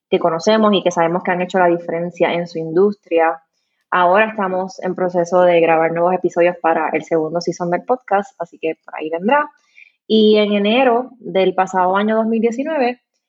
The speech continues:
decidí comenzar este nuevo proyecto, mi estudio Hugh Code Studio,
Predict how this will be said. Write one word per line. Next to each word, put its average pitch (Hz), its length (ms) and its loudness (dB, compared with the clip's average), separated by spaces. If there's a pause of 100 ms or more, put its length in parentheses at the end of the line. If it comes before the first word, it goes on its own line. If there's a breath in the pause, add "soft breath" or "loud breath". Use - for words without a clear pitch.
(100)
decidí 202 460 2
comenzar 220 720 0
este 196 340 -2
nuevo 208 320 0
proyecto, 208 720 0 (380)
mi 196 140 0
estudio 190 580 2 (100)
Hugh 202 160 4
Code 214 240 2
Studio, 190 680 0